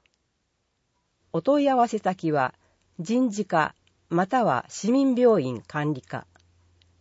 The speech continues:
アイディー、一零三一七九二。令和二年度任用、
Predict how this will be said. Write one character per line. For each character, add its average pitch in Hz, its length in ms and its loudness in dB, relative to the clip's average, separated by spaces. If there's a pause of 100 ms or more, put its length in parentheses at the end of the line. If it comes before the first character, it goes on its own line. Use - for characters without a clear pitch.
(580)
ア 196 100 -2
イ 220 100 -4
デ 190 80 -10
ィ 147 160 -6
ー、 - 60 -20 (540)
一 269 280 -4
零 214 240 4
三 165 340 -2
一 147 240 -8
七 175 300 -4
九 151 320 -8
二。 110 200 -10 (3000)
令 277 260 2
和 180 140 2
二 151 120 4
年 226 240 4
度 151 120 0
任 160 320 4
用、 135 340 2